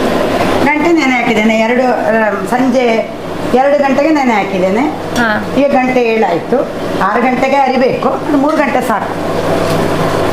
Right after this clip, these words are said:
Speaker 1: ಅಂದ್ರೆ ಹುಳಿ ಬರ್ಬೇಕು ಸರಿಯಾಗಿ. ಈಗ ಒಂದು ಆರು ಗಂಟೆಗೆ ಅರ್ದ್ರೆ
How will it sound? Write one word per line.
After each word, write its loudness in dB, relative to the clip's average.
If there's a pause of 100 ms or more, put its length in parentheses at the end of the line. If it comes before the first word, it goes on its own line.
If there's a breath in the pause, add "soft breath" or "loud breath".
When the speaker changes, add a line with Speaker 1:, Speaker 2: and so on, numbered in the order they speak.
(2000)
Speaker 1:
ಅಂದ್ರೆ 2
ಹುಳಿ 2
ಬರ್ಬೇಕು -2
ಸರಿಯಾಗಿ. 0 (600)
ಈಗ 0
ಒಂದು 2
ಆರು 0
ಗಂಟೆಗೆ 0 (540)
ಅರ್ದ್ರೆ 0